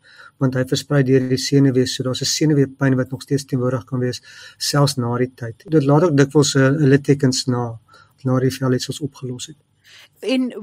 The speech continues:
Speaker 2: wat maak aappokke binne in jou liggaam? Tas dit ook die senuweestelsel of versprei dit ook deur die senuweestelsel, of wat maak
Speaker 1: Nee.
Speaker 2: dit?
Speaker 1: Nee, dit is nie 'n herpesvirus nie, so hy raak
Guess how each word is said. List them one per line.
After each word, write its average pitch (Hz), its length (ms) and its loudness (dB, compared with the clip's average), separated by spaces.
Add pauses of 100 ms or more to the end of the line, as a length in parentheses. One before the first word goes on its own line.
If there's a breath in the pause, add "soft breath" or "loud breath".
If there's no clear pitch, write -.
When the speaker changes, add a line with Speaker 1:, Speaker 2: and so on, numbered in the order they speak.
(120)
Speaker 2:
wat 208 220 -4
maak 339 440 2
aappokke 247 640 0
binne 190 360 0
in 208 100 -4
jou 196 200 -2
liggaam? - 560 -8 (240)
Tas 254 260 4
dit 196 220 2
ook 285 100 -4
die 320 120 0
senuweestelsel 277 1080 -2
of 202 100 -4
versprei 247 380 0
dit 247 200 -4
ook 285 200 -2
deur 277 140 2
die 269 100 0
senuweestelsel, 262 960 -4 (280 loud breath)
of 202 200 -2
wat 185 160 2
maak 160 280 8
Speaker 1:
Nee. 135 80 4
Speaker 2:
dit? 123 200 4 (800)
Speaker 1:
Nee, 165 240 6
dit 160 220 2
is 156 140 0
nie 214 100 4
'n 156 60 6
herpesvirus 139 760 0
nie, 214 80 -6
so - 240 -4
hy 139 400 4
raak 139 240 -2